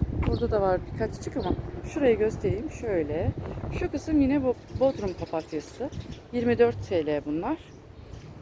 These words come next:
Şöyle devam edelim. Ha, bu yirmi dörtmüş. Niye az önce kırk dörttü?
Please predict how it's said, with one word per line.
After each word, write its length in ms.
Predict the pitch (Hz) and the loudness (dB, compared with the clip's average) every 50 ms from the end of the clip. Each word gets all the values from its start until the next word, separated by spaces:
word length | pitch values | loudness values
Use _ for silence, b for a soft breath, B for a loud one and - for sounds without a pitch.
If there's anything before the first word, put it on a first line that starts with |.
| - - - - - | -14 -14 -14 -14 -14
Şöyle 380 | - - - 311 302 285 254 208 | -10 -6 0 2 2 4 4 2
devam 360 | 196 190 180 180 170 165 170 | 2 2 2 4 4 4 4
edelim. 240 | 170 160 196 247 311 | 4 2 2 0 0
Ha, 140 | 302 294 294 - | 2 2 2 2
bu 40 | |
yirmi 280 | 359 339 349 349 320 302 | 2 4 6 6 6 6
dörtmüş. 480 | 320 330 311 294 - - 214 180 175 - - - | 6 4 0 0 -4 -6 -6 -6 -6 -8 -10 -6
Niye 240 | 233 233 277 359 466 - | -2 0 0 0 0 0
az 140 | - 302 254 | 0 2 4
önce 220 | 269 269 247 226 240 - - | 4 2 2 0 -4 -8 -8
kırk 240 | - 233 - - - | -8 -8 -8 -6 0
dörttü? 360 | - 214 202 - - - 185 | 0 0 0 0 -4 -10 -10